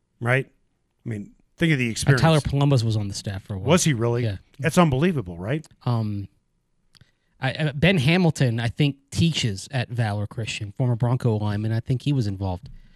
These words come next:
Speaker 2: with football at some point, too. He teaches math.
Speaker 1: Right. But when I'm looking at the greatest coaches of all time, yeah, not all of them have ten wins.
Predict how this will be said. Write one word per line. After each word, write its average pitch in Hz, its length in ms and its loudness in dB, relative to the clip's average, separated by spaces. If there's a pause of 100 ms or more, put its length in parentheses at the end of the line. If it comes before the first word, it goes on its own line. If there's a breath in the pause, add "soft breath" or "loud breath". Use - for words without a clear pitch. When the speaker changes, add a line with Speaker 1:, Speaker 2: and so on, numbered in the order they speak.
(160 soft breath)
Speaker 2:
with 113 120 -2
football 98 340 -2
at - 60 -10
some 104 180 -4
point, 98 240 -10
too. 123 100 -2
He 104 60 0
teaches 113 320 0
math. 110 360 -2 (420)
Speaker 1:
Right. 82 240 -12 (1300)
But 135 140 0
when 151 120 2
I'm 185 180 4
looking 147 380 2
at 120 140 -2
the 107 300 -4 (320 soft breath)
greatest 143 440 0
coaches 139 360 -2
of 107 100 -6
all 107 180 -2
time, 104 520 -4 (640 soft breath)
yeah, 139 240 -2 (840 soft breath)
not 160 380 4
all 196 280 8
of 120 120 0
them 113 300 0
have 113 600 -4 (760)
ten 139 340 2
wins. 135 520 0